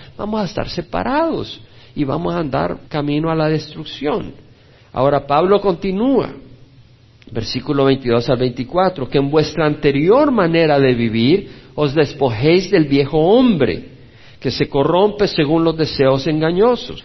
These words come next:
y que seáis renovados en el espíritu de vuestra mente, y os vistáis del nuevo hombre, el cual es la semejanza de Dios, ha sido creado en la justicia y santidad de la verdad". Estos versículos tienen tanto poder para nuestra vida,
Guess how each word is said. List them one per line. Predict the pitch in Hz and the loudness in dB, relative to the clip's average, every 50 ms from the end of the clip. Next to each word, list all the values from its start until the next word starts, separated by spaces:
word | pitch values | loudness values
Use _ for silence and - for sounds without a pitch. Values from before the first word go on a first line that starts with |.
| - - | -10 -4
y | 151 147 | -4 -2
que | - 156 131 | 0 0 0
seáis | - 175 165 185 196 | 0 2 2 2 4
renovados | 208 190 185 175 160 156 165 170 175 180 170 190 | 4 4 4 4 2 4 4 4 2 2 0 0
en | 170 160 | 0 2
el | 147 143 | 2 2
espíritu | 135 - - 170 180 180 170 - 170 | 0 0 0 2 4 4 4 4 4
de | 156 147 | 2 4
vuestra | 147 139 131 - - - 135 147 | 4 2 0 -2 -4 -2 0 2
mente, | 190 247 285 262 190 160 - 151 147 - - | 4 4 4 4 2 0 2 2 2 2 0
y | - 147 139 | -2 0 0
os | 131 123 131 | 0 0 -2
vistáis | 131 117 - - - 160 160 165 151 | -6 -6 -6 -4 -2 0 0 0 0
del | 147 139 139 | 0 0 2
nuevo | 151 156 151 147 139 | 2 4 4 4 4
hombre, | 156 196 226 220 196 156 143 | 4 4 4 4 2 2 0
el | - 127 | -2 0
cual | 135 143 131 135 127 | 0 0 0 2 0
es | 107 - - - - - - - - | 0 -2 -8 -16 -20 -20 -20 -16 -6
la | - 135 123 - | -4 -2 -2 0
semejanza | - 117 120 120 131 151 151 147 - - 131 | 0 0 0 0 0 0 -2 -2 0 0 0
de | 123 | 2
Dios, | 127 139 139 139 135 139 | 2 2 -2 -2 -2 -4
ha | 123 | -6
sido | - - 135 123 117 | -4 -4 -4 -4 -4
creado | 120 - 117 113 120 123 | -4 -2 0 0 0 0
en | 120 | 0
la | 113 | -2
justicia | 110 110 104 110 - 113 110 - 117 | -4 -6 -8 -10 -10 -10 -10 -8 -8
y | 104 | -6
santidad | 117 107 101 - 113 107 104 101 | -6 -6 -6 -6 -4 0 0 2
de | 101 | 2
la | 104 98 | 0 0
verdad". | 95 95 95 135 151 131 - - - - - - - - - - - - - | -2 -4 -4 -2 -4 -4 -4 -8 -16 -20 -20 -20 -20 -20 -20 -20 -16 -4 -4
Estos | 247 240 294 285 | -2 0 0 2
versículos | 240 233 202 - - 220 208 - 196 170 170 156 | 4 2 2 2 0 -2 0 0 0 0 0 -2
tienen | - 190 180 170 151 139 - - | -2 -2 -2 0 -2 -4 -4 -8
tanto | - 214 220 214 190 - 180 - | -6 -4 -4 -4 -4 -6 -8 -6
poder | - 131 131 135 135 131 | -2 0 0 0 0 0
para | 127 120 117 110 | 0 0 0 0
nuestra | 110 104 101 - - - 98 95 | -2 -4 -6 -8 -4 -2 -2 0
vida, | 101 123 131 131 117 90 65 - - - | 0 2 2 4 2 2 0 -4 -8 -14